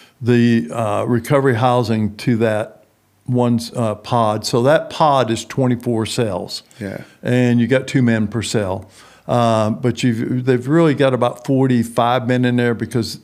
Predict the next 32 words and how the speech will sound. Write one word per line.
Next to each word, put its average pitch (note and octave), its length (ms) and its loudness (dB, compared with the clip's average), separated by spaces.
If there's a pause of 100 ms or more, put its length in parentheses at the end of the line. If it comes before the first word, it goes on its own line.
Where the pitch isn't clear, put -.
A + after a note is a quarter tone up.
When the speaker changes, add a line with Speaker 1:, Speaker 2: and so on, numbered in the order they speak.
Speaker 1:
the B2 100 2
mentors A#2+ 600 2
have A2+ 280 0
their A2+ 180 -2
own, A#2 460 0 (100)
they, C3 240 -4
they B2 220 -4
have A#2 160 -2
a - 20 -6
single G#2+ 380 0
cell. F#2+ 440 -4 (140)
Speaker 2:
That's G2 160 -10
cool. - 260 -16
Speaker 1:
Uh, A#2 340 0 (300)
but B2+ 160 0
those F#3+ 300 2
men D3+ 760 4 (300)
took G3 380 2
those C#3+ 340 4
cells, A#2+ 680 2
that, C3+ 300 0
that D3 280 0
pod, A#2 600 0 (360)
and B2 260 4
just, - 680 -2
I D#3 160 4
mean, C3 580 2 (120)
they E3 280 2 (120)
scrubbed - 760 0
it C3+ 100 4
Speaker 2:
It's A#2+ 100 -4
Speaker 1:
down. A#2+ 440 2